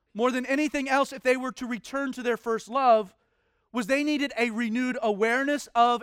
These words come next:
and dependency on the person and presence of Jesus.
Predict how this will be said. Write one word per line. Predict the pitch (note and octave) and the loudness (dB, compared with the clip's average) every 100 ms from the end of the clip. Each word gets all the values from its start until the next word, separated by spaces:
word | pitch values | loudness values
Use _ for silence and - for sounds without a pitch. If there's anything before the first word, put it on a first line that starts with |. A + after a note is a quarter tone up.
| - | -4
and | A#3+ F#3 | -6 -6
dependency | A#3+ - - C#4 C#4 C#4+ - A#3+ A3+ - | -8 -8 -6 -2 -2 -6 -10 -14 -10 -4
on | B3+ B3 F#3 A2 E2 E2 _ _ _ _ _ _ - | -2 0 -2 -6 -12 -20 _ _ _ _ _ _ -14
the | G3 | -12
person | - B3 A#3+ - A#3+ G#3+ | -2 0 0 -6 -8 -8
and | G3+ | -10
presence | - G#3 E3+ F#3+ - | -4 -4 -4 -14 -14
of | D3 | -16
Jesus. | - D3+ G#2 _ - - | -16 -16 -18 _ -20 -20